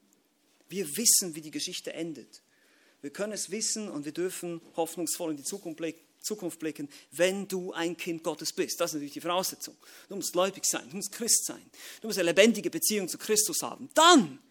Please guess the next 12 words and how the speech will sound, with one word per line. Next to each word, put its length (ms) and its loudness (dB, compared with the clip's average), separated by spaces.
hast 360 0
du 180 -12
diese 320 -6
Hoffnung. 320 -12
Zehn 260 0
Gründe, 280 -8
warum 160 -10
wir 60 -8
die 80 -4
Offenbarung 500 -6
studieren 320 -8
sollen. 340 -2